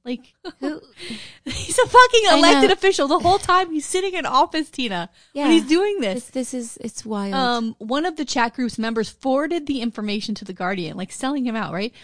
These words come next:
Speaker 1: While another confirmed the existence of the chats and acknowledged the discussion on conducting surveillance on Antifa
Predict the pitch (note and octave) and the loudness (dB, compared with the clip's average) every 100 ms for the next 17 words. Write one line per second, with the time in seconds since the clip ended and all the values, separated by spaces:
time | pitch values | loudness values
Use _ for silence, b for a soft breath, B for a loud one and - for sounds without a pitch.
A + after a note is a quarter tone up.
0 | b A3 A#3 A#3 C4 D#4+ D#4+ D#4 A3 G#3+ | b 0 2 2 0 -2 -6 -6 -2 0
1 | A3+ F#3+ G3 - G#3 G3+ F3+ G#3+ F#3 E3 | 0 -2 -6 -6 -6 -6 -6 -6 -4 -4
2 | - F#3+ F3+ F#3 F#3+ - E3+ E3 D3+ F#3+ | -6 -8 -6 -6 -8 -8 -8 -8 -8 -10
3 | - G3 G#3+ F#3+ F#3 G3+ F#3 - F#3 G3 | -8 -8 -6 -8 -8 -8 -8 -8 -8 -8
4 | - F#3 F3 F3 F3 F3+ F#3+ G#3 - E3 | -8 -8 -8 -8 -10 -8 -8 -8 -8 -6
5 | D#3 D#3 | -6 -10